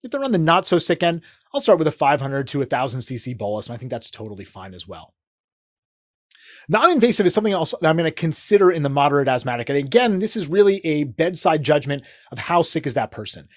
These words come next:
How high is their work of breathing? If they're edging from the moderate over to the severe,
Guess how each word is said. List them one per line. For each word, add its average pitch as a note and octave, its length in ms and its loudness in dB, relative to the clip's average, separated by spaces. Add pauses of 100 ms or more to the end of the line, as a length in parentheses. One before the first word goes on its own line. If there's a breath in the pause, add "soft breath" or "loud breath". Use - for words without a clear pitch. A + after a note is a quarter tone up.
(140 soft breath)
How A3 200 -2
high E3+ 280 -2
is D#3 120 0
their C#3+ 160 0
work B2+ 280 -6
of G#2 100 -8
breathing? G#2 380 -14 (300 soft breath)
If E3 120 -8
they're F#3+ 260 0
edging A#3 420 -2
from G3 180 2
the F3+ 80 2
moderate F3 500 0
over F3+ 260 2
to E3+ 80 -2
the F3 120 2
severe, D#3 440 2